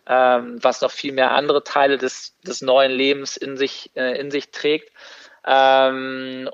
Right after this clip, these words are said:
und das Tolle daran ist, dass halt von Anfang an, von Stunde null, äh, die, sag ich mal, die, die Stadt, äh, mit involviert war, also die, ähm,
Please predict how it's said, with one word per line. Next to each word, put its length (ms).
und 160
das 120
Tolle 240
daran 300
ist, 160
dass 180
halt 200
von 180
Anfang 380
an, 180
von 220
Stunde 340
null, 380
äh, 580
die, 580
sag 140
ich 120
mal, 160
die, 400
die 140
Stadt, 480
äh, 220
mit 180
involviert 580
war, 320
also 220
die, 320
ähm, 400